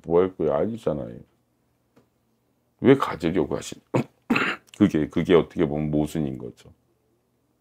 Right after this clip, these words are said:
보세요. 제가 그러면 이런 말씀을 드릴게요.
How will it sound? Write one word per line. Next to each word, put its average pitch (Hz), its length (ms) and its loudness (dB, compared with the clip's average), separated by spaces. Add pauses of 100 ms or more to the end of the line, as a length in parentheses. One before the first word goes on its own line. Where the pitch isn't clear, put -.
(1160)
보세요. 98 580 6 (400)
제가 90 260 6
그러면 82 280 2
이런 78 180 0
말씀을 76 400 -2
드릴게요. 62 560 -8